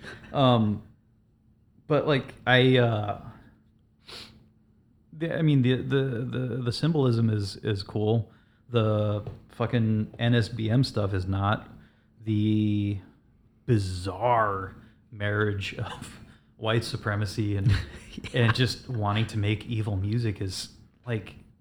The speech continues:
Speaker 1: I just want spooky, like, it's the meme. It's, it's, "I just want spooky riffs." Like,
Speaker 2: Mm-hmm.
Speaker 1: I want, like,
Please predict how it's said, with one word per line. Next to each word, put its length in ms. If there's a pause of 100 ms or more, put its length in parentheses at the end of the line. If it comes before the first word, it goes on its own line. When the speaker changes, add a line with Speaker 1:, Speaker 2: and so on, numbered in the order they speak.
Speaker 1:
I 80
just 220
want 180
spooky, 380
like, 240
it's 420
the 140
meme. 400 (400)
It's, 260 (100)
it's, 360 (280)
"I 80
just 160
want 180
spooky 400
riffs." 380 (260)
Like, 180 (340)
Speaker 2:
Mm-hmm. 320
Speaker 1:
I 20
want, 240 (320)
like, 220